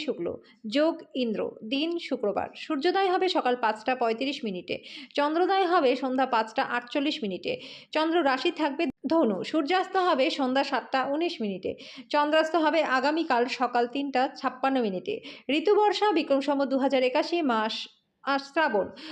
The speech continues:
অভিজিৎ মুহূর্ত আজকে থাকবে সকাল এগারোটা ঊনষাট মিনিট থেকে দুপুর বারোটা চুয়ান্ন মিনিট পর্যন্ত। অশুভ সময় থাকবে সকাল আটটা কুড়ি মিনিট থেকে সকাল নটা পনেরো মিনিট পর্যন্ত এবং দুপুর বারোটা চুয়ান্ন মিনিট থেকে দুপুর একটা ঊনপঞ্চাশ মিনিট পর্যন্ত।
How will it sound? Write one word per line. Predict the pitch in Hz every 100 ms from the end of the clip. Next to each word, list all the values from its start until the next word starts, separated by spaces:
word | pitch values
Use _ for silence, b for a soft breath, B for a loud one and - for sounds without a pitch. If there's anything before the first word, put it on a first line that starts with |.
| 277 269
অভিজিৎ | 311 330 302
মুহূর্ত | 339 392 349
আজকে | 233 - 254 233
থাকবে | 311 269 220
সকাল | - 233 226 - 269
এগারোটা | 302 311 220 202
ঊনষাট | 277 302 339 339
মিনিট | 349 359
থেকে | 339 254
দুপুর | 226 240 214 240
বারোটা | 262 269 240 214
চুয়ান্ন | 269 269 294
মিনিট | 311 320 320
পর্যন্ত। | 196 185 180 - - B B B
অশুভ | 262 269 339 392
সময় | 370 392 381
থাকবে | 320 349
সকাল | 330 262 233 233
আটটা | 233 233
কুড়ি | 262 302
মিনিট | 311 330 330
থেকে | 320 311 330 330
সকাল | 247 220 214 214 B B B
নটা | 220 226 233 226
পনেরো | 247 277 349
মিনিট | 370 392 392
পর্যন্ত | 349 285 339 320 339 - 302
এবং | 392 359
দুপুর | 294 294 240
বারোটা | 220 226 240 262
চুয়ান্ন | 311 330 330
মিনিট | 349 349
থেকে | 330 302
দুপুর | 220 208 - 214
একটা | - 214 240
ঊনপঞ্চাশ | 269 311 302 330
মিনিট | 302 320 311
পর্যন্ত। | 208 - 170